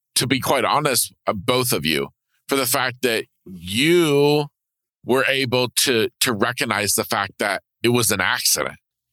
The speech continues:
you know, and then the fact that I think it's amazing of him and the fact that, because, 'cause a lot of people, when they're faced in a situation like that, the easy way is to then just kind of remove themselves from the situation,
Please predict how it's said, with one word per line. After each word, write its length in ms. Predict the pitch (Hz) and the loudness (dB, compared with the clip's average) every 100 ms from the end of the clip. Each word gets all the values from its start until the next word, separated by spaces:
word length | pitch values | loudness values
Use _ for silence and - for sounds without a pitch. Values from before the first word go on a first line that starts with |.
| - | -4
you 160 | 127 | -2
know, 240 | 131 117 113 _ | 0 0 -2 _
and 360 | - 147 147 135 | -4 -2 -2 0
then 200 | 139 135 | 0 0
the 100 | 127 | -2
fact 340 | 123 127 117 - | -2 -2 -2 -2
that 360 | 117 110 101 - - | -2 0 -2 -4 -2
I 120 | 113 | -2
think 240 | - 117 | 0 0
it's 220 | 117 110 117 | 0 0 0
amazing 460 | 110 110 101 104 | 2 2 2 2
of 120 | 90 - - | 0 -2 -2
him 500 | 175 160 113 107 107 - - _ _ | -2 0 0 -2 -6 -14 -20 _ _
and 120 | 139 | -2
the 80 | 131 | -2
fact 380 | - 139 123 110 - | 0 -2 -2 -4 -4
that, 440 | 113 110 104 101 - _ - | 0 0 0 -2 -6 _ -6
because, 360 | 117 139 117 - | -2 0 -2 -2
'cause 200 | - 139 | -2 0
a 40 | |
lot 260 | 127 139 165 | 0 0 -2
of 100 | 127 | -2
people, 300 | 160 135 131 | -2 0 0
when 140 | 127 | 0
they're 120 | 107 | -2
faced 420 | 98 123 117 - | -2 -2 -2 0
in 80 | 113 | 0
a 60 | 104 | 0
situation 520 | 107 - 104 98 107 | -2 -2 0 0 0
like 200 | 92 90 | -2 -4
that, 320 | 117 110 98 - _ _ | -4 -4 -6 -10 _ _
the 120 | 127 - | -4 -4
easy 460 | 151 151 156 160 165 | -2 0 0 0 -2
way 500 | 151 156 160 160 - - | -2 -2 -2 -4 -4 -4
is 400 | 131 123 110 - | 0 0 0 -2
to 160 | - 131 | -4 -4
then 260 | 110 113 113 | -2 -2 -2
just 220 | 110 - | -2 -2
kind 180 | 127 117 | -4 -4
of 140 | 107 | -2
remove 460 | 113 117 107 110 101 | 0 2 2 2 0
themselves 460 | 95 92 101 92 | -2 0 0 -2
from 120 | - | 0
the 120 | 98 87 | 0 0
situation, 600 | - - 85 104 - | 0 0 0 0 -4